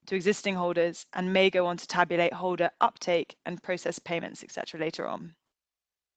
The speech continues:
The advantages to corporates of launching a tender offer include that it allows targeting of a larger proportion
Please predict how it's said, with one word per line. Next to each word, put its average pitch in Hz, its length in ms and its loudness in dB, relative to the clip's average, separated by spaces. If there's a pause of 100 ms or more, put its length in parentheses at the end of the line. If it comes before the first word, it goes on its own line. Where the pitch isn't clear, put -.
(540)
The 233 80 8
advantages 240 540 4
to 214 100 -4
corporates - 520 -2
of 170 120 -4
launching 175 340 -2
a 165 40 -2
tender 160 320 0
offer 156 340 0 (140)
include 190 640 -2 (200)
that 185 140 0
it 185 120 6
allows 196 340 8
targeting 180 600 0 (340)
of 185 120 0
a 180 80 6
larger 196 320 6
proportion 165 560 -6